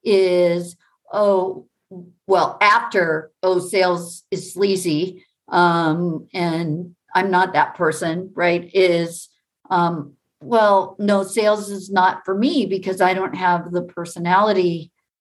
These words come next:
uh, for it. And, you know, I'm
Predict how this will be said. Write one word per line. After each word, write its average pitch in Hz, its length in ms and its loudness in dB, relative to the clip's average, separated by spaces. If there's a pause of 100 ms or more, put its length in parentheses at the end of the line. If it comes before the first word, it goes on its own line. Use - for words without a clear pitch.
(260)
uh, 170 220 -6
for 175 320 0
it. 160 420 0
And, 160 480 0 (200)
you 175 100 -6
know, 170 60 -2
I'm 165 420 0